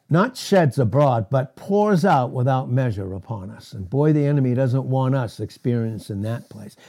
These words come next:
That's why he tries to get us to sin, to doubt,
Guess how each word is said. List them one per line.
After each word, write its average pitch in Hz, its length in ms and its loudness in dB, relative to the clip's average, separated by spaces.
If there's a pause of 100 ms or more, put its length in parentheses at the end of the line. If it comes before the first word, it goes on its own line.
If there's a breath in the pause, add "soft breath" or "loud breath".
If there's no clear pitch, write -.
(140 loud breath)
That's 135 240 -4
why 123 200 2
he 127 80 2
tries 123 320 -4
to 117 120 -6
get 113 220 0
us 110 180 -6
to - 120 -12
sin, 120 500 -8 (920 soft breath)
to 113 120 -4
doubt, 117 580 -2